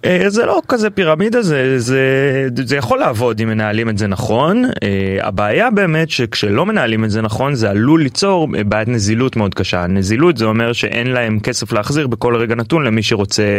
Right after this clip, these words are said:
אה, להשקיע. בגדול, פירמידה זה מצחיק שאתה אומר את זה, כי,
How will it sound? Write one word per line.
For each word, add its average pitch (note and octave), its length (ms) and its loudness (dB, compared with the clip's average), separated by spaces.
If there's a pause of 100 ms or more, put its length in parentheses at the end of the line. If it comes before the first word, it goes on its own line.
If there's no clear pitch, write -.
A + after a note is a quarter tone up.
(120)
אה, G2+ 140 0
להשקיע. G2 400 -2 (440)
בגדול, B2+ 560 0 (1120)
פירמידה A2+ 380 0
זה A2+ 100 0
מצחיק G2+ 260 -2
שאתה - 120 -2
אומר G2 120 2
את E2+ 60 -2
זה, F#2+ 80 0
כי, G#2+ 160 -2